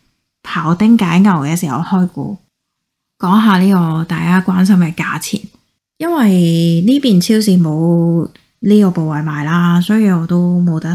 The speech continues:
去比較。又唔係話比較嘅，即係俾少少資訊大家啦。香港嗰間扒房呢，食 flat iron 呢，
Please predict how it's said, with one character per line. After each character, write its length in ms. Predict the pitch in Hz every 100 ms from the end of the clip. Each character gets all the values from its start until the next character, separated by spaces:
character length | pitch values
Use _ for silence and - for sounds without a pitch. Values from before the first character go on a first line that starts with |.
| 170
去 300 | 175 143 143
比 240 | 151 143
較。 320 | 165 165 - 196 _ _ _ _ _ _ _ _ _ -
又 100 | 175
唔 40 |
係 100 | 156
話 140 | 151 160
比 180 | 180 208
較 220 | 175 170
嘅， 140 | 170
即 100 | 185
係 160 | 220 185 _ _ _ _ _ _ _ _ _ _ _ _ _ _ _ -
俾 400 | 165 170 208 220
少 160 | 202
少 80 | 196 190
資 240 | 185 196
訊 180 | 190 160
大 160 | 160 143
家 180 | 156
啦。 280 | 156 156 175 - - _ _ -
香 300 | 330 320 285
港 320 | 196 196 226
嗰 160 | 208
間 320 | 220 220 220 226
扒 260 | - 170
房 240 | 202 180 151
呢， 140 | 185
食 120 | 196 175
flat 280 | - 214 190
iron 360 | 196 196 190 175
呢， 260 | 151 175